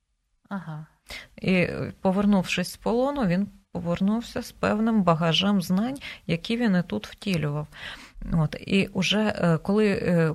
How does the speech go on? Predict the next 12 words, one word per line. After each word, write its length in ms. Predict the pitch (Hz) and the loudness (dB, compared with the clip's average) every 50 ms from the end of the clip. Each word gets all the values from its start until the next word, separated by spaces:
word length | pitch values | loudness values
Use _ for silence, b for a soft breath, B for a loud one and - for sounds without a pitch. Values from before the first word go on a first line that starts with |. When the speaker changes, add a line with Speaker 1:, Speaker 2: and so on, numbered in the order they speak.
| - - | -2 -2
Speaker 2:
прийшли 400 | - 180 175 - - 196 190 180 | 0 0 0 0 0 -2 -2 0
заарештовувати 840 | 156 170 165 165 170 175 - - 185 180 165 160 156 - - 170 | 2 2 2 2 2 0 -2 0 0 0 2 0 0 -2 -2 -2
Ізидору 540 | 165 165 151 165 165 156 - 175 160 160 160 | 0 0 0 -2 -4 -2 0 0 0 0 -2
Косач, 680 | 160 - - 240 269 294 294 - 247 185 - - - - B B B B B B B | -4 -4 0 0 0 0 0 -2 -4 -4 -4 -6 -10 -12 B B B B B B B
і 120 | - 170 | 0 2
він 160 | 170 196 190 | 4 4 4
побачив 640 | 196 - 190 180 190 175 170 - - 165 165 160 156 | 4 2 2 4 4 4 4 2 -2 -4 -4 -6 -6
цих 280 | - - 170 - - | -6 -8 -6 -4 -2
Н 140 | 170 175 170 | 0 0 0
К 140 | - - 196 | 0 0 0
В 140 | 190 220 214 | 0 0 0
Дистів, 540 | 202 262 285 320 - - - - 196 170 | 0 0 -2 -4 -6 -8 -6 -6 -6 -6